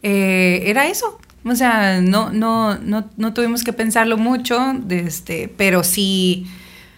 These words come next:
fue un chambón. De este, obviamente la pandemia nos, nos robó así como que el tiempo como para,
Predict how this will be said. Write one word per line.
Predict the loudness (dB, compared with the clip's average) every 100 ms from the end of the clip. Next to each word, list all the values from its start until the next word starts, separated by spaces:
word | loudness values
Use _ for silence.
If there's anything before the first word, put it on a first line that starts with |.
| _
fue | 0 4
un | 4 4
chambón. | 2 2 2 4 2 0 -6 -14 _
De | -2 0 0
este, | 0 -2 0 0 0
obviamente | 2 2 2 0 0 0 2
la | 0 0
pandemia | -2 0 0 0 0 0 -4 -6 -10 -12
nos, | -4 0 0 0 -4 -10 -8
nos | -2 2 2 0
robó | 0 2 2 2 0 -2 -12 -20 _ _ _ -10
así | -4 -2 -2
como | -2 -2 -2 -2
que | 0 0
el | 0 -2
tiempo | 0 2 2 0 -2 -2
como | -2 -2 -2
para, | -2 0 2 0 -2 -8 -12 -16 -20